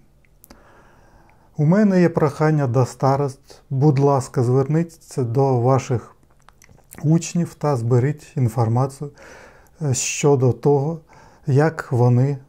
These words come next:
проходили це навчання, чи є у них які,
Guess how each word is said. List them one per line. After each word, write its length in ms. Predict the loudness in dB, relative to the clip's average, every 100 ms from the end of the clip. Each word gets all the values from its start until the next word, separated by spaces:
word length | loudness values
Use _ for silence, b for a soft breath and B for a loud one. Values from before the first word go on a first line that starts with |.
| _
проходили 680 | -4 -4 -2 -2 0 0 -2
це 240 | -2 -2
навчання, 760 | 0 -2 -4 -2 -2 -2 -4 -8
чи 200 | -6 -2
є 200 | 0 0
у 140 | 0
них 360 | -2 -2 -6 -20 b b b b b b -2
які, 400 | -2 0 -2